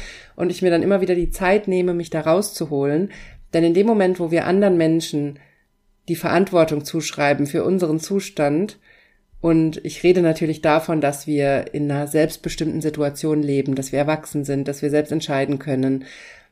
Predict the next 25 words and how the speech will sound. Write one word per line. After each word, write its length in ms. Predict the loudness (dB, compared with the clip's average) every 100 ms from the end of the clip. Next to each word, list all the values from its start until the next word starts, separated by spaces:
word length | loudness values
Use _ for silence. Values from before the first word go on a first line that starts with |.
| _ -20 -6
und 160 | 0 4
nicht 320 | 4 0 -4
in 100 | -2
einer 80 | -2
Situation, 640 | -2 -2 -2 0 -2 -2
wo 160 | -2 -2
wir 220 | 0 2
massiv 360 | 0 -2 -6 -6
abhängig 480 | -6 -2 0 -2
sind 460 | -2 -2 -2 -4 -10 -20 _ _ _
oder 880 | -2 0 0 2 0 0 0 -2 -4
einfach 280 | -8 -8 -6
noch 140 | -6
zum 100 | -4
Beispiel 200 | -4 -4
Kinder 220 | 0 2
und 120 | 4 4
Jugendliche 420 | 4 4 4 2
sind 320 | 4 2 2
und 160 | -2 -6
es 120 | -6
nicht 200 | -4 0
selbst 180 | -2 0
entscheiden 480 | 0 2 2 2
können. 380 | 0 0 0 -2